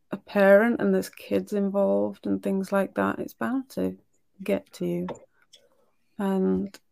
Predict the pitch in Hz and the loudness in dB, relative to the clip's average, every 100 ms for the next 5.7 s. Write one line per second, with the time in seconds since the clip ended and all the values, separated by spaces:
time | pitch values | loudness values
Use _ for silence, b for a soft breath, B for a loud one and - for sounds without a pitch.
0 | _ _ - 196 196 208 226 220 208 208 | _ _ -2 4 4 4 2 -2 -2 2
1 | 202 202 208 214 208 202 190 - - 202 | 4 4 2 0 0 -4 -6 -14 -4 0
2 | 196 202 214 214 208 208 208 202 202 202 | 0 0 -2 -2 -2 -2 -2 0 0 0
3 | 214 233 - _ _ _ _ _ _ _ | -2 -6 -10 _ _ _ _ _ _ _
4 | _ _ _ _ - 214 233 226 214 - | _ _ _ _ 2 4 4 2 0 0
5 | - 190 180 180 196 220 | 0 2 2 0 -2 -4